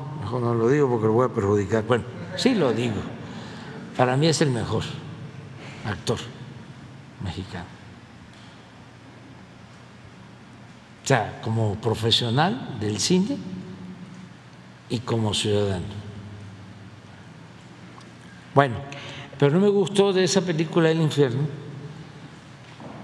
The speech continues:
porque se les hizo fácil decir, "Vamos a traer a gente más violenta".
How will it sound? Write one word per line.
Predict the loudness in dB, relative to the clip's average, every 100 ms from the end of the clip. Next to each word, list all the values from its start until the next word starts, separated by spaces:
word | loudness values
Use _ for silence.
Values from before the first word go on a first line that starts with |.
| -16 -8 -2
porque | 2 4 4 4 -2 -6 -10 -12 -12 -14 -14 -14 -16 -10
se | 0 4
les | 6 6
hizo | 6 6 4
fácil | 6 4 6 4 2 -4 -10 -12 -12 -12 -14 -16 -16 -16 -16 -18 -18 -18 -6 2
decir, | 4 4
"Vamos | 4 4 4
a | 4 6
traer | 6 6 4 -2 -8 -10 -10 -10 -10 -12 -14 -14 -14 -14 -14 -16 -16 -18 -20 -20 -20 -20 -20 -20 -20 -20 -20 -4
a | 2 4 6 4 2 2 2
gente | 4 4 4 2 2 -2 -10 -10 -10 0 4
más | 4
violenta". | 6 4 6 4 4 2